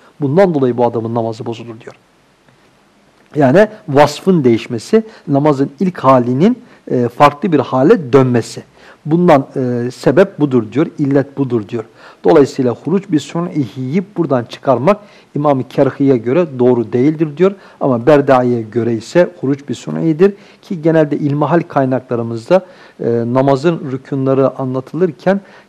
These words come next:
kişinin kendi iradesiyle namazdan çıkması da Ebu Hanife rahimullah'a göre rükündür denir. Ama dediğimiz gibi bu ifade direktmen Ebu Hanife rahimullah'tan nakledilmemiş. Onun, e, getirmiş olduğu fer'i meselelerden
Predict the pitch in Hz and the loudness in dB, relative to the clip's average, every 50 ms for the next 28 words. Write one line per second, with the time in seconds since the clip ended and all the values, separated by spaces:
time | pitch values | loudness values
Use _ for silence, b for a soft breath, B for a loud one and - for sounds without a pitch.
0 | B _ _ - - 120 - - 151 165 175 170 - - - 135 135 147 175 185 | B _ _ -20 -18 -18 -8 -4 -4 -4 -4 -4 -6 -4 -4 -2 -2 -2 -2 0
1 | 156 143 135 127 120 120 - - 147 127 127 123 123 127 131 135 139 139 127 131 | 2 4 4 2 0 -4 -8 -6 -4 -4 -2 -2 -2 -2 0 0 0 0 0 0
2 | 165 160 156 - - - 147 - - 139 135 131 - 190 170 147 - 151 143 131 | -2 -2 -2 -4 -8 -10 -10 -10 -6 -8 -8 -8 -8 -6 -4 -2 -2 -2 -4 -4
3 | 127 143 139 139 139 139 139 135 - - 170 160 143 135 139 135 131 127 127 131 | 0 0 0 0 0 -4 -6 -6 -4 -2 0 0 0 0 -2 -6 -6 -6 -2 0
4 | 131 127 131 131 123 123 127 123 120 113 123 120 - - 165 165 156 170 160 151 | 0 2 0 -2 -2 -2 -4 -2 -2 -6 -8 -10 -8 -6 -6 -2 -2 -4 -2 -2
5 | 165 165 190 202 202 B B B B B B 151 143 131 120 135 135 131 147 151 | 0 2 2 0 0 B B B B B B -2 -2 -2 -2 -2 -4 -4 -4 -2
6 | 160 170 151 - - 139 120 123 110 113 151 196 175 147 - - 151 139 135 127 | -2 -4 -4 -6 -10 -6 -6 -6 -6 -4 -4 -4 -4 -4 -2 2 2 2 4 2
7 | 131 117 - 180 180 156 - - 143 135 139 135 131 143 135 123 143 139 139 135 | -2 2 2 2 2 2 0 -2 -4 -2 -2 -2 0 -2 -2 -2 -2 -6 -6 -10
8 | 127 - 170 160 147 135 135 139 135 131 127 127 127 123 123 - 165 156 143 131 | -6 -2 -2 0 0 0 -2 -4 -6 -8 -4 -2 -4 -4 -2 -4 -6 -4 -2 -4
9 | 127 123 - 123 120 117 127 143 151 160 170 180 202 202 - - B B B B | -4 -6 -4 -10 -8 -8 -6 -6 -4 -2 -2 -2 -2 -4 -6 -12 B B B B
10 | B B B - - 147 151 170 196 196 196 - 156 139 131 127 123 120 139 131 | B B B -2 0 2 4 4 4 2 2 2 0 0 0 0 -2 -2 -2 -4
11 | 135 - 160 170 190 180 - 165 143 131 120 135 131 117 127 - 139 135 - - | -2 -4 -4 -4 -4 -4 -4 -6 -6 -4 -2 -2 -2 -2 -2 -2 -4 -4 -4 -2
12 | - 185 185 175 160 139 - - 135 135 131 131 131 127 117 120 123 190 233 269 | -4 -2 0 0 0 -2 -2 -2 0 0 2 2 2 2 0 0 4 4 4 4
13 | - | 2